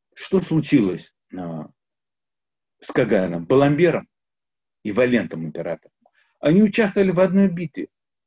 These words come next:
понимаете, между визготами Фельдгерна и римлянами, которые фактически были гунами. А гуны в то время были, в общем-то, частью, а, были конфедератами римского войска,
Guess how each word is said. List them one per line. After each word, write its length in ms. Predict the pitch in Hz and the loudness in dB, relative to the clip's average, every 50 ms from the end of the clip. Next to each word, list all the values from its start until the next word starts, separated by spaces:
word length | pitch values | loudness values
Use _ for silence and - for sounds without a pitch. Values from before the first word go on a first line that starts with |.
| _ | _
понимаете, 500 | - 95 85 107 123 123 117 - - 73 - | -12 -10 -6 -6 -4 -6 -6 -6 -10 -8 -2
между 540 | 104 120 131 123 110 90 82 - - - _ _ _ _ _ _ _ - | 0 2 4 4 2 0 -2 -8 -12 -12 _ _ _ _ _ _ _ -4
визготами 680 | 117 127 127 110 101 104 95 80 - 82 80 80 - _ _ _ _ _ _ _ _ _ _ _ _ _ _ | -2 -2 0 0 0 -2 -2 -2 -4 -8 -10 -10 -14 _ _ _ _ _ _ _ _ _ _ _ _ _ _
Фельдгерна 880 | - 104 87 90 95 90 90 92 113 165 180 202 185 165 139 147 - _ _ _ _ _ _ _ _ _ _ _ _ _ _ _ _ | -6 -6 -6 -6 -6 -8 -4 -2 0 0 0 0 -4 -6 -8 -8 -12 _ _ _ _ _ _ _ _ _ _ _ _ _ _ _ _
и 220 | 202 214 226 214 | -2 2 4 6
римлянами, 680 | 196 202 196 165 143 120 107 95 82 82 - - - _ _ | 6 6 6 6 4 2 0 -2 -6 -8 -10 -14 -16 _ _
которые 360 | - 110 98 - 101 98 92 | -6 -6 -4 -2 -2 -2 -2
фактически 560 | 87 - 123 - - - 113 98 - - - 101 | -2 -4 -6 -4 -4 -6 -8 -8 -8 -10 -10 -8
были 240 | 92 104 117 143 | -4 0 0 0
гунами. 760 | 156 127 117 127 135 123 117 120 123 131 135 143 165 165 - _ _ _ _ _ _ _ _ _ _ _ _ _ _ _ | 0 0 0 2 2 2 2 2 0 -2 -6 -10 -12 -16 -20 _ _ _ _ _ _ _ _ _ _ _ _ _ _ _
А 300 | 87 90 90 90 92 92 | -12 -12 -10 -10 -10 -12
гуны 580 | 92 104 117 123 135 143 156 175 202 190 - - | -10 -6 -2 0 2 2 2 2 0 -2 -6 -12
в 160 | - - - _ | -18 -20 -10 _
то 120 | - 113 | -2 -2
время 340 | 113 123 135 139 143 131 104 | 0 0 0 0 -2 -2 -4
были, 440 | 104 101 123 135 131 135 113 - - _ _ | -2 -2 0 2 2 2 0 0 -4 _ _
в 100 | _ 104 | _ -4
общем-то, 400 | 107 113 107 - 104 95 - 101 95 | -4 -4 -4 -6 -8 -8 -8 -10 -10
частью, 580 | - - 139 147 143 139 - _ - 85 78 - _ _ _ _ _ _ - | -4 -2 -2 -2 -2 -4 -6 _ -10 -10 -10 -14 _ _ _ _ _ _ -16
а, 320 | 90 90 87 82 80 76 - _ _ _ _ _ _ _ _ _ _ _ _ _ _ _ _ _ _ _ _ _ _ _ _ _ _ _ _ _ _ _ _ _ | -14 -12 -12 -12 -14 -16 -18 _ _ _ _ _ _ _ _ _ _ _ _ _ _ _ _ _ _ _ _ _ _ _ _ _ _ _ _ _ _ _ _ _
были 260 | - 92 95 107 101 101 | -12 -6 -4 -4 -4 -2
конфедератами 800 | - 135 120 - - 139 113 113 110 123 135 - - 117 107 101 | -2 -4 -2 -2 -2 -2 0 2 2 2 2 0 -2 -2 -2 0
римского 520 | 104 117 127 120 - _ - 127 131 131 | 0 0 0 0 -2 _ -2 0 0 0
войска, 420 | 131 135 127 101 - - _ _ | 0 -2 -2 -2 -4 -8 _ _